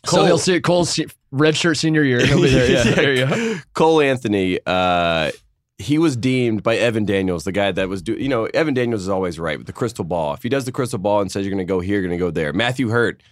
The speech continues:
Speaker 2: is gonna go to Duke. Matthew
Speaker 1: Mm-hmm.
Speaker 2: Hurt goes to Duke. Cole Anthony, it's been for months, he's gonna go to Carolina. Everyone is sitting on pins and needles because every time that anyone would tweet anything North Carolina about Cole Anthony, Greg Anthony would quote tweet it and put, "Really?"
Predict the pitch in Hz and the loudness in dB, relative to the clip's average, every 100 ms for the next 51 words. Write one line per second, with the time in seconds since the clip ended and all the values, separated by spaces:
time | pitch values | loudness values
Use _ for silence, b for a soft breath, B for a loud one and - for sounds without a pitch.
0 | b 113 107 101 95 95 85 98 120 - | b -4 -2 -2 -2 -4 -2 -2 0 0
1 | 95 85 82 82 78 - B - 127 131 | 0 -2 -6 -4 -6 -8 B -2 0 2
2 | 127 120 110 _ 104 - 147 127 107 110 | 2 -2 -2 _ -8 -2 -2 0 0 0
3 | 98 98 104 92 90 82 90 82 80 73 | -2 -4 -4 -4 -6 -4 -4 -2 -4 -2
4 | 78 98 98 98 90 85 _ _ _ _ | -2 -2 -2 -2 -2 -6 _ _ _ _
5 | _ _ 110 - 196 165 165 139 147 117 | _ _ -10 -6 -4 0 0 0 -2 0
6 | 120 120 110 113 127 113 - _ _ 156 | 0 0 -2 -2 0 -2 -4 _ _ -4
7 | 185 214 220 196 127 147 143 123 107 135 | -2 -2 0 0 0 0 0 -2 -4 -4
8 | 120 113 120 127 113 104 107 123 104 98 | -2 -2 -2 -2 -2 -2 -2 -2 -2 0
9 | 98 90 85 85 101 101 - 101 92 87 | -2 -2 -4 -4 -2 -4 -2 -4 -2 -4
10 | 90 82 117 131 113 110 95 98 87 87 | -6 -4 0 0 0 -2 -2 -4 -4 -6
11 | 85 - 127 - 104 90 85 - _ _ | -6 -2 -2 -2 -4 -2 -4 -6 _ _
12 | _ - - 120 85 113 147 185 175 | _ -8 -2 -2 0 0 0 0 -4